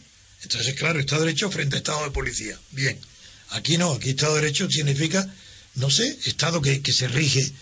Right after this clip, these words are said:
que es mentira, que no se rige por las leyes. Pero todo Estado no,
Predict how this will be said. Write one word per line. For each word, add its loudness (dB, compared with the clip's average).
que -2
es -4
mentira, -2
que -6
no -2
se 2
rige 0
por 0
las 0
leyes. 0
Pero -6
todo 2
Estado 0
no, 0